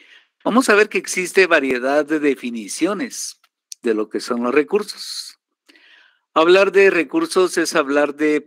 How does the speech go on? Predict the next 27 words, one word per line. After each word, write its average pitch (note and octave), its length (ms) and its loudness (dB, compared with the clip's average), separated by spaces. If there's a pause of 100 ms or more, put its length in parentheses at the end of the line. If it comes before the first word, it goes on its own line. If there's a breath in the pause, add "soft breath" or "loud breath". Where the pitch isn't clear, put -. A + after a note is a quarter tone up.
(120)
producción C3+ 920 -2
de C#3+ 140 2
bienes B2 480 -6
materiales, C#3 1120 -6 (360)
pero E3 240 4
bienes G3 800 -2 (260)
que C#3+ 140 -2
son E3 300 -4
necesarios C3+ 960 -2
para C3+ 200 0
el G2+ 80 -6
desarrollo A2 580 -2
de A2+ 80 2
la F#2 140 -8
sociedad. - 520 -12 (1300)
Esa B2+ 200 -2
es D3+ 140 -4
otra A#2 220 0
definición, D#3+ 600 -2 (800 soft breath)
un F#3 140 -6
poco D#3+ 360 2
más C#3+ 320 -6
escueta, C#3+ 720 -6 (380)
un C#3 180 -10
poco C#3+ 320 0
más C#3 380 -6
reducida, C#3+ 920 -2